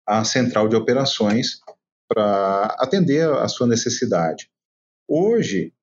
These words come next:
muitas das rodovias já migraram ou já implementaram o mesmo serviço agora por Wi-Fi,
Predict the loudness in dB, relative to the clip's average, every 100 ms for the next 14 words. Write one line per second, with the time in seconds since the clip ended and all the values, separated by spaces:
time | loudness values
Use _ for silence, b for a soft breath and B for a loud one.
0 | _ _ 0 2 2 0 0 0 0 0
1 | 0 2 2 2 0 -2 -6 -2 0 0
2 | 0 0 2 2 2 2 0 0 0 0
3 | 0 0 2 2 2 0 0 -2 -6 _
4 | _ -6 -2 0 0 0 0 0 0 0
5 | 0 0 0 -2 0 0 0 -2 0 0